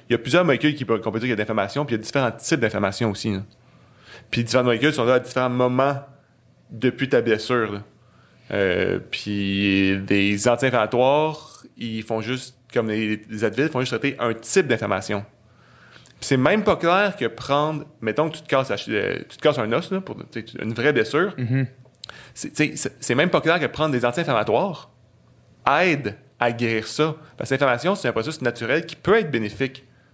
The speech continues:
Speaker 1: même si t'as mal. Fait que, tu sais, arrête ça complètement, c'est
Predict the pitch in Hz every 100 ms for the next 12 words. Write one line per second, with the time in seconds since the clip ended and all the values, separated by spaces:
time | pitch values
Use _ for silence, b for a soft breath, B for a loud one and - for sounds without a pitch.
0 | b 120 127 151 139 - 117 110 120 -
1 | - - _ _ B B B B B 110
2 | - 139 139 - 127 127 160 170 131 -
3 | 131 156 214 220 156